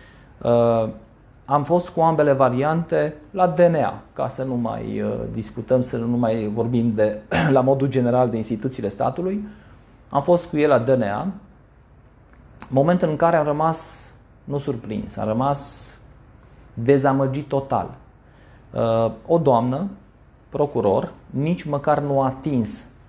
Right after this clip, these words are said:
acele documente pentru a nu putea spune vreodată că a luat contact cu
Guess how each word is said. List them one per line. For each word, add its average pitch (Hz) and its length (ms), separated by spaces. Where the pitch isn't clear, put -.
acele 131 340
documente 123 600
pentru 127 360
a 123 60
nu 147 200
putea 135 460
spune 135 480
vreodată 131 760
că 127 340
a 120 120
luat 139 320
contact 120 560
cu 117 200